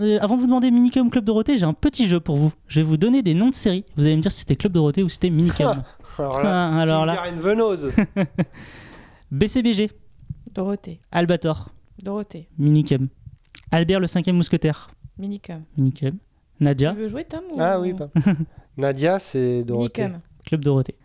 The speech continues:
Speaker 1: Les Mini-Pousses.
Speaker 3: Dorothée.
Speaker 2: Les deux.
Speaker 1: C'était Dorothée. Et enfin, Batman.
Speaker 3: Minicum.
Speaker 2: Minicum.
Speaker 1: Minicum.
Speaker 2: Eh, vas-y, oh.
Speaker 1: Euh, oh. Et du coup, Tom.
Speaker 2: Oui.
Speaker 1: Minicum ou Dorothée ?
Speaker 2: Ha ! Bah, Dorothée,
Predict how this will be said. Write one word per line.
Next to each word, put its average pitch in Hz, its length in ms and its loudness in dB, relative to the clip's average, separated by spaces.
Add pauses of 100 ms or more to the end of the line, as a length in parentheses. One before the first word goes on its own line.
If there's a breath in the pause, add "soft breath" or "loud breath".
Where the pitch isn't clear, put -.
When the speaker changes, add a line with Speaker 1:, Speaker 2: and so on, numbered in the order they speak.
(180 soft breath)
Speaker 1:
Les 143 140 4
Mini-Pousses. 226 540 2 (420)
Speaker 3:
Dorothée. 180 440 -12
Speaker 2:
Les 127 140 -2
deux. 123 220 -2 (520)
Speaker 1:
C'était - 280 -4
Dorothée. 131 320 0 (160)
Et 147 80 4
enfin, 156 320 2
Batman. 139 380 0 (160)
Speaker 3:
Minicum. 190 480 -12
Speaker 2:
Minicum. 101 400 -8
Speaker 1:
Minicum. 135 280 -10 (480)
Speaker 2:
Eh, 151 40 0
vas-y, 147 420 -2
oh. 131 220 -8 (160)
Speaker 1:
Euh, 180 120 2
oh. 190 200 2 (180)
Et 180 80 2
du 196 120 -2
coup, 233 120 2
Tom. 190 400 0 (320)
Speaker 2:
Oui. 143 320 2 (720)
Speaker 1:
Minicum 185 520 2
ou 202 300 4
Dorothée ? 170 380 2 (480)
Speaker 2:
Ha ! 214 180 -2 (600)
Bah, 131 160 0
Dorothée, 143 600 2